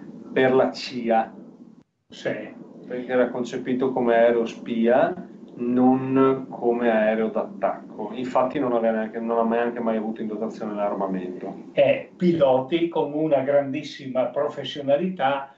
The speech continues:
Speaker 2: non certo quei piloti che avevano preso lezioni di volo con dei Piper.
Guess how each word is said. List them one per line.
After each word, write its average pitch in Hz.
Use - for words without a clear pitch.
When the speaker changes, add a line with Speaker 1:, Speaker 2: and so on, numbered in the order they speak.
Speaker 2:
non 170
certo 143
quei 143
piloti 147
che 143
avevano 139
preso 131
lezioni 127
di 160
volo 123
con 117
dei 113
Piper. 98